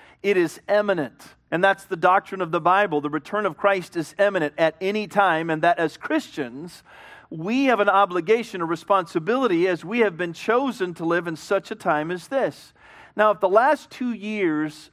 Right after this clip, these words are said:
of our time have exposed anything in the world, it is that there is a greater pandemic at large than covid. And that pandemic is fear.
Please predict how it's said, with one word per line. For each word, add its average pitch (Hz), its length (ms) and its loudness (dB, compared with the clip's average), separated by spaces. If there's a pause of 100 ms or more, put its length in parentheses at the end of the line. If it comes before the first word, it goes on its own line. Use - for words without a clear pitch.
of 165 280 2
our 185 380 4
time 143 680 -2 (840)
have 185 220 2
exposed 170 600 -2 (140)
anything 180 720 -4
in 160 180 -4
the 160 80 0
world, 156 480 0 (420)
it 190 140 2
is 170 180 -2
that 170 220 2
there 180 160 0
is 165 140 -2
a 160 80 0
greater 190 440 0
pandemic 180 800 -2
at 165 220 0
large 160 500 0
than 139 220 -6
covid. 135 540 -8 (2000)
And 170 120 -4
that 151 180 2
pandemic 170 580 0 (800)
is 147 180 -4
fear. - 540 -12